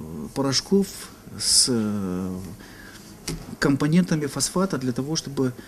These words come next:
уменьшить в-, влияние вот этих фосфатов на воду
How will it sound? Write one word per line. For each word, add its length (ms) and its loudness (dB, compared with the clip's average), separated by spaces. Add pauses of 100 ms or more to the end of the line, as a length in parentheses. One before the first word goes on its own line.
(180)
уменьшить 760 6 (460)
в-, 180 2
влияние 840 4
вот 120 -2
этих 180 2
фосфатов 560 2 (100)
на 360 4 (500)
воду 540 4